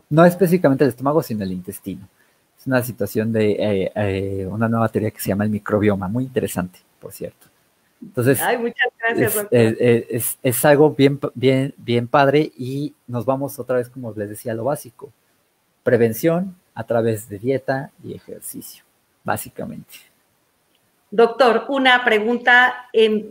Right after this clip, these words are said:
Speaker 2: en, de aquí de la audiencia en vivo y luego una más que está aquí, pero bueno, creo que ya la contestó. De todos modos, voy a ser respetuosa y leerla. Dice aquí una, "Yo doy clases de baile, actualmente son online, y he notado que la memoria de mis alumnos mayores de dieciocho años
Speaker 1: Ujú.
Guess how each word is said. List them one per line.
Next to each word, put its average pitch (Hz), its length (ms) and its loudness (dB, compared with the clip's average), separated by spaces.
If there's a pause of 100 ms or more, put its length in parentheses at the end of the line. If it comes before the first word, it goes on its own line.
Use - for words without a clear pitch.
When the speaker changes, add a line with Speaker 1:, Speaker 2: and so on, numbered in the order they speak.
Speaker 2:
en, 202 160 2
de 196 100 4
aquí 196 200 0
de 233 80 2
la 226 60 4
audiencia 233 420 0
en 233 60 -2
vivo 262 360 2
y 208 80 0
luego 208 300 2
una 226 260 2
más 220 260 4 (120)
que 208 80 -2
está 208 180 -2
aquí, 220 220 -6
pero 185 180 0
bueno, 190 220 0
creo 202 260 -4
que 208 80 -2
ya 196 80 4
la 185 140 2
contestó. 185 560 0 (280)
De 160 100 2
todos 190 280 4
modos, 196 180 0
voy 196 200 4
a 190 60 2
ser 196 140 -4
respetuosa 190 440 -4
y 185 40 -2
leerla. 185 400 4 (400)
Dice 277 280 4
aquí - 180 2
una, 190 240 6
"Yo 294 100 4
doy 330 140 4
clases 240 400 0
de 214 80 6
baile, 208 420 4
actualmente 240 600 2
son 220 220 -2
online, 214 400 4 (100)
y 254 120 0
he 254 40 -2
notado 254 400 0
que 240 100 -4
la 202 120 4
memoria 220 420 0
de 240 80 -4
mis 190 180 -6
alumnos 208 480 -2
mayores 208 540 4
de 247 80 -2
dieciocho 196 720 0
años 175 340 0
Speaker 1:
Ujú. - 440 -18